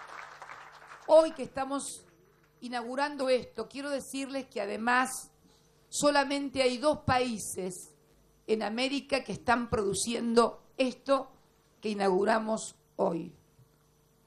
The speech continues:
Uno es Argentina y el otro es Estados Unidos de Norteamérica. Para que us-,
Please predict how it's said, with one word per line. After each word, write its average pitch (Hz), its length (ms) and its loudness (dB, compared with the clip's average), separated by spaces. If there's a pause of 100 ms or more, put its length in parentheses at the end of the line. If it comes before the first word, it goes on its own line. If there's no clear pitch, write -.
(280)
Uno 320 240 4
es 311 100 -2
Argentina 254 920 -4 (400)
y 208 100 -4
el 202 100 2
otro 220 200 0
es 214 100 -10
Estados 208 440 -2
Unidos 190 340 -4
de 170 60 -4
Norteamérica. 180 720 -10 (600)
Para 202 200 0
que 202 60 0
us-, 175 100 0